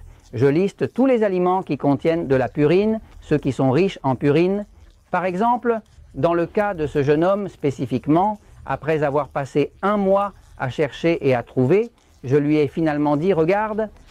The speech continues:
voici une liste de tous les aliments qui contiennent de la purine. S'il te plaît, ne les mange pas, c'est-à-dire mange de la viande blanche, ne mange pas de viande foncée,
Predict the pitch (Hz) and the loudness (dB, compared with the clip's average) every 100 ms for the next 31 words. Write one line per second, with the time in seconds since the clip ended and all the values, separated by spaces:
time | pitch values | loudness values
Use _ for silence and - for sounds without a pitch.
0 | 123 131 147 190 - 151 147 160 214 - | -4 -2 -2 -4 0 2 2 2 0 -2
1 | 151 143 - 202 175 151 143 151 190 196 | -2 -2 0 0 2 2 0 0 0 -2
2 | 139 147 143 175 170 147 139 131 - 147 | -4 -2 -2 0 0 2 2 0 -2 0
3 | 175 220 226 - - - 165 143 151 165 | 2 0 -2 -8 -20 -8 -6 0 -2 0
4 | 180 - _ - 139 135 131 127 - 202 | -4 -4 _ -2 0 2 0 -2 -4 -4
5 | 214 226 - - - 139 147 139 147 131 | -4 -6 -20 -20 -8 -4 -2 0 0 0
6 | 135 190 220 175 175 151 147 139 127 147 | 0 0 0 0 0 0 -2 -2 0 0
7 | 202 208 - - - - 127 131 135 - | -2 -6 -14 -20 -20 -2 0 2 0 -2
8 | 233 214 180 180 339 165 143 147 151 | -2 0 0 -2 0 -2 -2 0 0